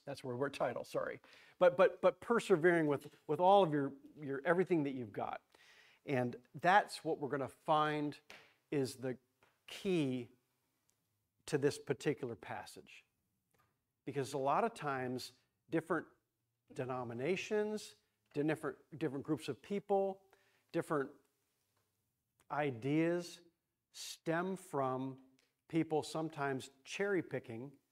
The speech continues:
a passage without understanding the full context and the big picture. They'll take something out and then use it as a proof text when in reality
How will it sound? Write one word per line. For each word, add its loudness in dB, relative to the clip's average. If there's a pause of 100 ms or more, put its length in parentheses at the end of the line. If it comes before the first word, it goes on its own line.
(320)
a -20
passage -10 (640)
without 0
understanding -2
the -6 (260)
full 2
context -6
and -4
the -4
big -6
picture. -10 (560)
They'll -2
take 0
something -4
out 0 (560)
and -2
then 0 (720)
use -2
it 2
as 4
a -2 (160)
proof -4
text -12 (800)
when -2
in 0
reality 4